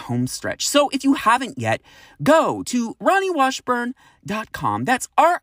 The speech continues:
A O N I, washburn dot com, and click the aids Life Cycle page. And please, you guys, please donate, donate,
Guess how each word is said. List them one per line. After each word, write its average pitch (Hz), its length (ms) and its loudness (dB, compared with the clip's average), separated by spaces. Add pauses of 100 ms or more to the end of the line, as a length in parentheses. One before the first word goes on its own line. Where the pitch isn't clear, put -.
A 143 200 0 (140)
O 302 260 0 (100)
N 160 220 -4 (180)
I, 135 320 -12 (380)
washburn - 600 0 (280)
dot 381 300 4
com, 123 400 -4 (260)
and 277 220 -6
click - 320 -10
the 311 260 -6
aids 151 340 -2 (120)
Life 127 420 -6
Cycle 117 460 -8
page. 165 520 -4 (240)
And 139 140 -4
please, 165 560 -6
you 120 80 -8
guys, 110 340 -2
please 247 680 2
donate, 294 600 0
donate, 190 480 0